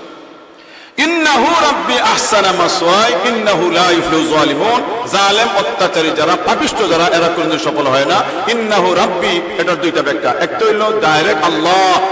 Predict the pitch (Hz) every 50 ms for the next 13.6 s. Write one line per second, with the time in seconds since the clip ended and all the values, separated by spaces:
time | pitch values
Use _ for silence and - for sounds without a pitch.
0 | - 165 156 165 160 156 151 139 156 170 156 156 190 180 175 180 175 170 180 180
1 | 160 151 160 175 170 175 - - 185 190 202 190 220 240 254 262 - - - -
2 | - 180 190 208 202 - - 233 262 262 247 240 233 233 220 214 214 208 196 185
3 | - - - 196 196 202 214 220 214 196 - - 185 180 175 175 175 170 165 170
4 | 170 180 190 185 185 185 190 175 170 165 156 160 - 156 156 151 165 196 220 -
5 | - 107 113 123 165 175 185 196 196 180 160 147 147 147 151 190 247 - 349 -
6 | - - - 440 - 196 190 190 - - 269 285 311 285 247 226 233 226 196 214
7 | 202 - 175 180 170 - 196 190 175 175 180 185 185 180 165 147 151 151 156 175
8 | 202 208 208 208 226 226 208 156 - 220 226 - - 233 254 247 233 - 226 214
9 | 214 208 202 196 - - 190 175 - - 190 202 190 185 185 180 170 160 156 175
10 | 180 175 160 170 170 185 214 214 208 202 196 185 180 - 175 175 170 165 135 -
11 | 160 170 180 202 226 220 180 - - - - - 190 202 - - 254 262 320 311
12 | 320 269 254 233 214 190 175 180 208 254 285 285 269 208 185 - - - 208 214
13 | 233 262 277 269 262 220 240 254 285 320 311 311